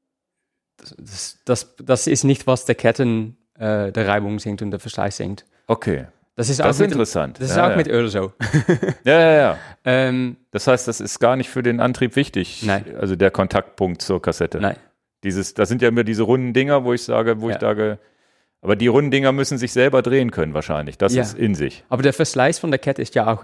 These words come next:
Speaker 1: innen in der Rolle.
Speaker 2: Ja, ja, ja.
Speaker 1: Also beim, äh, Bolzen, also zwischen der Bolzen und dem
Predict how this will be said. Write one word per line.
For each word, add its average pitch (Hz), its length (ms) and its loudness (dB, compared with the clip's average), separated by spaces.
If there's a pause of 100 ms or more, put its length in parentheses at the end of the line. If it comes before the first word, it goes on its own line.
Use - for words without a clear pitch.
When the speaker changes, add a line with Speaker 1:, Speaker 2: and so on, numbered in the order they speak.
Speaker 1:
innen 131 280 2
in 107 160 -2
der 110 120 0
Rolle. 101 340 0 (240)
Speaker 2:
Ja, 101 220 4
ja, 90 200 2
ja. 82 220 -2
Speaker 1:
Also 110 200 -4
beim, 107 480 2
äh, 107 640 -2 (400)
Bolzen, 117 520 -2 (280)
also 104 380 -6 (260)
zwischen 117 240 -4
der 120 60 2
Bolzen 113 460 0
und 110 240 -6
dem 104 420 -2